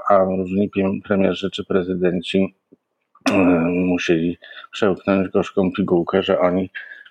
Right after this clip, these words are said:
się nie, nie dopchnęli. Natomiast tutaj Biden, tutaj Putin wystąpił w roli równego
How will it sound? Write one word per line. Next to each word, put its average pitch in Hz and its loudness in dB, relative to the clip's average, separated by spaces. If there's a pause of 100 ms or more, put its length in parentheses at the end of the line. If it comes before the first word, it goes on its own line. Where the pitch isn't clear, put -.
(300)
się 117 0
nie, 110 2
nie 117 4
dopchnęli. 101 2
Natomiast 117 0
tutaj 120 2
Biden, 101 2
tutaj 110 4
Putin 107 0 (720)
wystąpił 120 4
w 101 0
roli 110 4
równego 110 4